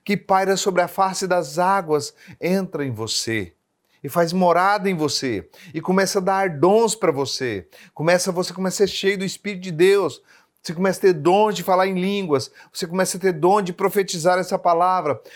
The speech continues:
Você começa a trabalhar dentro do reino de Deus, porque você agora é nascido de novo. Você milita dentro de um poder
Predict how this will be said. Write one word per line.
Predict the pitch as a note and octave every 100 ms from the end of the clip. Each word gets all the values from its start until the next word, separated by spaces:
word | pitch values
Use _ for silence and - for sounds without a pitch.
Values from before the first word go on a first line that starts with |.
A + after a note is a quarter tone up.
| -
Você | D#3+ D#3+
começa | F3+ F#3 F3+
a | F3+
trabalhar | F3+ E3+ E3+ F3
dentro | D#3 E3+ F#3
do | F3+
reino | D3+ D#3 F3
de | D#3+
Deus, | C3+ B2+ D3+
porque | D3+
você | D#3 D3+ F3
agora | D3+ D#3
é | D#3+
nascido | E3 - D#3+
de | F3
novo. | F3+ F#3+ D#3 F#2 E2 _ _ - -
Você | D#3 D#3 F3+
milita | F3+ F3+ F3+ F3+
dentro | F3+ F3+
de |
um | F3+
poder | D#3 F3+ E3 D3+ F3+ G3 F#3+